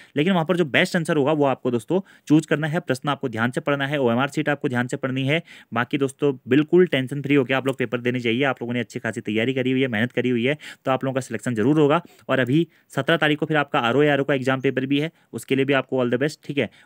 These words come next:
और उसके साथ ही में फिर आपका इकतीस तारीख को यानी कि थर्टी फर्स्ट of December, जिस दिन सब पार्टी करते हैं उस दिन आप लोगों का एग्जाम है वीपीडीओ, और जो स्नातक स्तरीय परीक्षा आई हुई है यूके ट्रिपल एससी का उसका, तो आप सभी लोगों को एग्जाम की दोस्तों हार्दिक शुभकामनाएं।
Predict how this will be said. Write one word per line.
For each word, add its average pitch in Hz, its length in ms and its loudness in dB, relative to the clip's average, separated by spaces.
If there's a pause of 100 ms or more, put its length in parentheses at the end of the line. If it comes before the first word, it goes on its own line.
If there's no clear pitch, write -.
और 113 140 0
उसके 127 200 -4
साथ 127 300 -2
ही 170 80 -2
में 156 180 -2
फिर 147 140 -2
आपका 139 260 0
इकतीस 127 480 -2
तारीख 131 220 0
को 139 120 2
यानी 131 120 -2
कि 139 80 -4
थर्टी 123 240 -4
फर्स्ट 135 280 -4
of 127 100 -2
December, 120 420 -2 (520)
जिस 117 120 -2
दिन 143 100 -4
सब 143 160 -4
पार्टी 120 280 0
करते 131 220 -2
हैं 143 40 -2
उस 131 60 -4
दिन 135 100 0
आप 127 140 -2
लोगों 127 100 -6
का 127 80 -2
एग्जाम 120 320 -2
है 135 200 -2 (280)
वीपीडीओ, 151 440 2 (380)
और 117 180 2
जो 120 140 0
स्नातक 131 360 -4
स्तरीय 139 240 -4
परीक्षा 127 320 -2
आई 127 100 0
हुई 127 120 0
है 131 60 2
यूके 123 240 0
ट्रिपल 117 220 -6
एससी 117 200 -6
का 113 100 0
उसका, 139 300 0 (360)
तो 123 120 2
आप 120 140 0
सभी 120 220 -2
लोगों 151 180 0
को 147 200 2
एग्जाम 117 280 0
की 120 100 -4
दोस्तों 117 240 -4
हार्दिक 110 260 -4
शुभकामनाएं। 131 420 -4